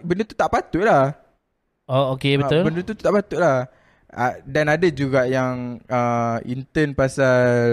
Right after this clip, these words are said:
Speaker 1: uh, uh, apa, intern pasal biotech kan. Contoh ada intern pasal biotech. So, dia handle semua banyak benda. Buat P C R, buat apa, buat P C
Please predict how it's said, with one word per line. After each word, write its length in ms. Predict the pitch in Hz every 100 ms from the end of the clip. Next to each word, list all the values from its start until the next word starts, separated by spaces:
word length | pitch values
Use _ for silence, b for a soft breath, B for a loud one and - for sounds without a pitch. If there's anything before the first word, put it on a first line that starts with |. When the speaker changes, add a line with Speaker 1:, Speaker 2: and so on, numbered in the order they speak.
| 113 113 -
Speaker 1:
uh, 580 | 113 113 110 110 110 113 - _ _ _ _
uh, 720 | 117 113 113 113 110 113 113 107
apa, 320 | 113 165 170 - - _ -
intern 380 | 123 123 135
pasal 680 | 127 127 135 127 123 123 123
biotech 480 | 120 123 139 - 110
kan. 160 | 123 107
Contoh 220 | 113 110
ada 140 | 113 117 110
intern 320 | - 117 123
pasal 160 | 117 117
biotech. 400 | 117 117 147 95
So, 160 | -
dia 160 | 123 135
handle 320 | 143 147 147
semua 160 | 147 123
banyak 240 | 147 175
benda. 240 | 214 160 117 b b b
Buat 160 | 120
P 80 | 117
C 100 | 110 131 -
R, 640 | 131 127 120 120 120 120 117
buat 400 | 113 117 113 113
apa, 300 | 110 135 165 b b b b b
buat 160 | 117
P 80 | 113
C 120 | 120